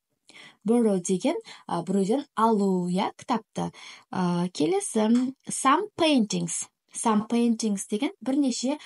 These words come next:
суреттер. Оны не істейміз? Look at, қарау. Келесі, film. Film ол си-, кино, иә? Ол жерге watch. Watch film, кино көру. Келесі, history. History деген ол бізде тарих.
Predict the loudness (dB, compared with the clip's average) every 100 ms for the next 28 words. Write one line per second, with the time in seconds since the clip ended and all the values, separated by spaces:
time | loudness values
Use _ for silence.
0 | -16 -4 0 0 -2 -4 -4 -4 -8 -10
1 | 0 4 4 2 0 -4 -4 -4 -2 -2
2 | -2 -6 -8 -6 -10 -10 0 2 4 2
3 | 2 -2 -6 _ -20 -20 _ -2 0 0
4 | -2 0 2 0 -2 -12 -20 -6 0 2
5 | 2 -2 _ _ _ _ -16 -4 0 0
6 | -2 -2 -2 -2 _ -10 -8 -8 -4 0
7 | 2 2 2 0 0 -2 -14 -2 2 2
8 | 0 0 0 2 0 -2 -4 -6 _ -4
9 | -4 -2 -6 -2 -2 -2 -6 -8 -2 -2
10 | -2 -2 -2 0 0 -2 _ -20 _ -2
11 | -2 -2 -4 -4 -2 -4 -2 -2 -2 -4
12 | -10 _ -20 _ -4 -4 -2 0 2 2
13 | 2 2 2 -2 -2 -4 -2 0 2 2
14 | 0